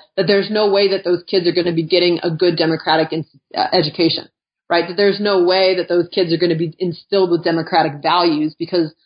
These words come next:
um, because they are, um, becoming sort of, they're becoming accustomed to this inherently authoritarian, this inherently anti-democratic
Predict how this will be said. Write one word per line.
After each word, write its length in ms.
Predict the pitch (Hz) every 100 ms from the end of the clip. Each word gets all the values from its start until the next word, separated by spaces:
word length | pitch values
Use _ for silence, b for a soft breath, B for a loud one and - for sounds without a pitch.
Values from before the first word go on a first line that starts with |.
| _ _ -
um, 260 | 180 165 165
because 580 | 175 - 196 175 170 160 190
they 340 | 160 165 165
are, 440 | - 165 160 156 - _ _ -
um, 440 | 190 170 165 156 _ _ _ 185 160 _ 160 156 156
becoming 680 | 196 196 - 196 190 175 165 -
sort 240 | 190 170
of, 180 | 165 156 _ _ _ _ _ _ 165 -
they're 160 | 202
becoming 440 | 180 180 202 190 165
accustomed 760 | 160 - 202 196 - 180 165 165 -
to 100 | 190
this 240 | 175 170
inherently 1000 | 160 147 185 165 160 - 180 165 165 - _ -
authoritarian, 960 | - 175 160 156 - 165 160 156 160
this 160 | 165 165
inherently 580 | 156 170 165 151 160
anti-democratic 1040 | 156 156 156 160 156 156 - 151 156 127